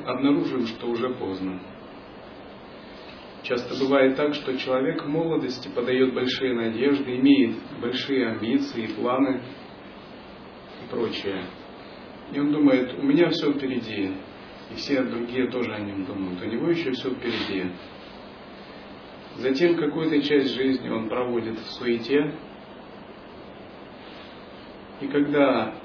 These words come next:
он немного пытается уже осознать то, к чему он пришёл, внезапно он видит, что годы прошли и жизненная сила заканчивается.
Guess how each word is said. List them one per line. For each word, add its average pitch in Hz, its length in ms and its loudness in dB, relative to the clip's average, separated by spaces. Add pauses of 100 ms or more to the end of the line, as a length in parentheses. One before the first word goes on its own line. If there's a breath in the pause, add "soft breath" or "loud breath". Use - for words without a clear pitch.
(1700)
он 131 140 -2
немного 143 540 8
пытается 113 600 2
уже 107 300 -4
осознать 135 640 2 (240)
то, 127 380 6 (460)
к - 40 -16
чему 147 320 4
он 131 140 4
пришёл, 127 400 2
внезапно 131 480 2
он 123 120 -2
видит, 143 260 0
что 120 280 -2
годы 139 280 6
прошли 135 580 2
и 131 40 6
жизненная 123 520 2
сила 135 320 2
заканчивается. 98 880 -4